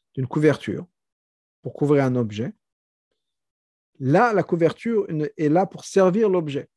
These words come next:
Et là, et donc, c'est pas fait, les Shmirat Adavam Mechoupe, c'est pas fait pour protéger cet objet-là, je le remets dans un étui. Alors, Kleno, c'est uniquement pour décorer. La reine, et non, Mekabel Touma, c'est pour ça que ça devient, c'est pas Mekabel Touma.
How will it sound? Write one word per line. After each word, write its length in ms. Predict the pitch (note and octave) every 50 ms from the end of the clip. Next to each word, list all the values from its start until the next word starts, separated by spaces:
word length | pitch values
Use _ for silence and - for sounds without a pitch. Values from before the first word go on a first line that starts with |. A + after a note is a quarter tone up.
| _ _ _ _ _ _ _ _ _ _ _ _ _ _ _ _ _ _ _ _ _ _ _ _ _ _ _ _ _ _ _ _ _ _ _ _ -
Et 140 | D3 D3 D3
là, 420 | F3+ A3 A3+ G3+ F#3+ F#3+ F3+ - _ _
et 80 | D3+ C#3+
donc, 160 | C3+ C3 B2
c'est 100 | - E3
pas 200 | - C4+ C4 A3
fait, 420 | - - - F#3 E3 C#3 A2+ - - _ _ _ _ _ _ _ _ -
les 60 | A#2
Shmirat 360 | - - C#3+ D3 D#3 D3 C3+ -
Adavam 300 | C3 B2+ B2+ C3 B2 B2
Mechoupe, 300 | A#2 - - - E3+ F3
c'est 160 | - - -
pas 100 | - A#3+ F3+
fait 100 | - D3+
pour 200 | - - A#2+ -
protéger 440 | _ - D3+ C#3+ - D3 B2 B2+ C3
cet 220 | - - - -
objet-là, 300 | G2+ G#2+ A2 B2 D3 D3+
je 80 | B2 -
le 60 | B2+
remets 140 | B2 B2 A#2+
dans 160 | A#2+ A2 G2+
un 80 | F#2+ F#2
étui. 320 | - - - A#3 C4 - _ _ _ _ _ _
Alors, 180 | - D#3+ G3 G#3
Kleno, 340 | - G#3+ A3+ A#3+ C4 B3+ G#3+
c'est 100 | - -
uniquement 280 | F3+ F#3 - - G#3
pour 180 | F3 - F3 E3
décorer. 480 | E3 A#3+ - - A3+ A3 G#3+ G#3 G3+ - _ _ _ _ _ _ _ _ _ _ _ _ _ _ _
La 80 | -
reine, 380 | - - - F#3+ B3+ B3 A3+ G3
et 60 | F#3
non, 120 | G3 G#3+ G#3+
Mekabel 300 | G3 - F#3+ F#3 F#3+ E3+
Touma, 180 | E3+ D#3+ D3+
c'est 80 | C3+ -
pour 100 | C#3+ -
ça 120 | - F#3
que 60 | -
ça 100 | - D3+
devient, 220 | C#3 C#3 C#3 C#3+ -
c'est 140 | - - C3+
pas 100 | - C#3
Mekabel 340 | C3+ B2 - A#2+ A2 G2+ -
Touma. 160 | - _